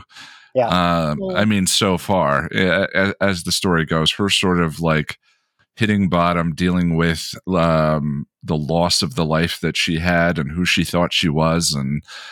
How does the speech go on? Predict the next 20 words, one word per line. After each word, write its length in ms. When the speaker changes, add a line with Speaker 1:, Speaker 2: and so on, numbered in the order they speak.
Speaker 2:
and 100
all 260
of 120
that. 320
And 140
then, 280
um, 480
making 760
bottom 360
requires 560
the 120
choice. 600
Speaker 1:
Yeah. 280
Speaker 2:
You 120
know, 380
I'm 240
either 220
going 380
to 260
die 680